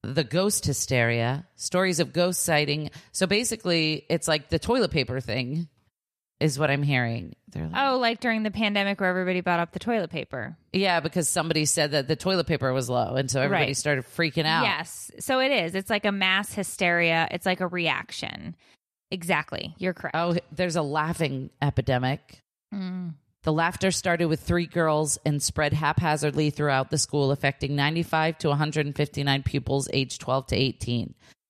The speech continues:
Speaker 1: Symptoms lasted for a few hours to sixteen days in those affected. The teaching staff were not affected, but reported that students were unable to concentrate on their lessons due to the laughing. The school was forced to shut down in <laughs> nineteen sixty-two.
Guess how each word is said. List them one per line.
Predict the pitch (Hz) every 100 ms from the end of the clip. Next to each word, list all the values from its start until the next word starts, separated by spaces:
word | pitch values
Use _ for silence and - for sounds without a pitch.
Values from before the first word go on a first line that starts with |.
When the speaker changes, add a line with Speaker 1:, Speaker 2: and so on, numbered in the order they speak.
| _ _
Speaker 1:
Symptoms | - 180 185 185 156
lasted | 160 165 - 180
for | - 160
a |
few | - 170 175
hours | 156 156 160 -
to | -
sixteen | 139 - - - - 160 151
days | 143 147 131 131
in | 131
those | 131 135 123
affected. | - 120 - - - - _ _ _ _ -
The | 147
teaching | 226 214 175
staff | - 147 131 -
were | 131
not | 120
affected, | 123 - 123 131 117
but | 139 -
reported | 135 160 147 139
that | 131
students | - 185 190 220
were | 160 -
unable | 180 190 165 160
to |
concentrate | - 175 185 170 175 160
on | 143 151
their | 147
lessons | 139 135 175 175 160
due | - 165 156
to | 175
the | 147 135
laughing. | 139 151 160 110 110 131 - - _
The | 151
school | - 156 151
was | 139
forced | - 139 - -
to |
shut | 131 156 113
down | - 123 107 90
in | 135
<laughs> |
nineteen | 131 143 - 160
sixty-two. | - - - - - 170 151 165 147 127